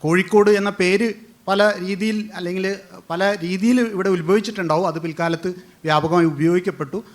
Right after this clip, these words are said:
അതിന് വളരെ ഫാൻസിഫുള്ളായിട്ട് കേരളോൽപ്പത്തി പോലെയുള്ള കഥകളിൽ അതിന് ചില, ആ,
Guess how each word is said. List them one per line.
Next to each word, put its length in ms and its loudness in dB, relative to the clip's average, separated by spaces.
അതിന് 180 2
വളരെ 260 6
ഫാൻസിഫുള്ളായിട്ട് 1000 -2
കേരളോൽപ്പത്തി 480 -2
പോലെയുള്ള 380 0
കഥകളിൽ 580 -2
അതിന് 320 -4
ചില, 180 -2
ആ, 680 -14